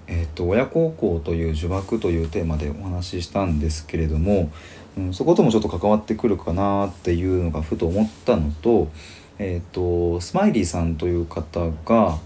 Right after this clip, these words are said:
うんと、過去に、えーと、上げてくださった収録からもヒントを得たものが、こう、ちょっと、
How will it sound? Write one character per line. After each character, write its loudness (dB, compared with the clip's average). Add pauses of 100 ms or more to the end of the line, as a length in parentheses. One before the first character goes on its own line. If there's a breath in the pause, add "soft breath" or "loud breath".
(340 loud breath)
う -4
ん -2
と、 -8
過 -2
去 2
に、 0 (120)
え -10
ー -4
と、 -2
上 0
げ 2
て -2
く -2
だ 0
さ 0
っ 0
た -6
収 -4
録 -2
か -2
ら 6
も 0
ヒ -2
ン -2
ト 2
を 0
得 -2
た -4
も -2
の 2 (100)
が、 2
こ -4
う、 -4
ち -2
ょ 0
っ 0
と、 0